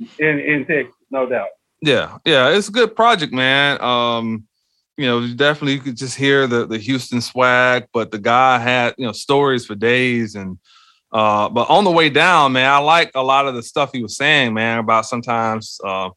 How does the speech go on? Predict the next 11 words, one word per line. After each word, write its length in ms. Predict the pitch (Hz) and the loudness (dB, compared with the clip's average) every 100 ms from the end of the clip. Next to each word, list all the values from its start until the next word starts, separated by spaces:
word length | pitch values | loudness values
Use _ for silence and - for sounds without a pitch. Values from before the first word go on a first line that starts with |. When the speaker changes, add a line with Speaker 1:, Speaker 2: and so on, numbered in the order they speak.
| _ | _
Speaker 2:
celebrities 760 | - 113 127 131 127 127 127 120 | -8 -2 2 2 2 0 0 0
don't 180 | 127 120 | -2 -2
wanna 380 | 123 120 117 117 _ _ _ - | -2 -2 -4 -8 _ _ _ -6
take 200 | 135 113 | -4 0
the 60 | |
autographs 1160 | 110 135 143 131 135 135 131 131 131 131 131 - | 4 4 4 2 2 4 4 2 2 2 0 -4
or, 120 | 107 107 - | -10 -10 -6
you 80 | 139 | -4
know, 100 | 113 | -2
people, 720 | 139 123 127 127 127 123 120 _ _ _ _ | -4 -2 0 0 0 -2 -6 _ _ _ _
uh, 520 | 107 104 98 92 87 | -4 -2 0 -2 -6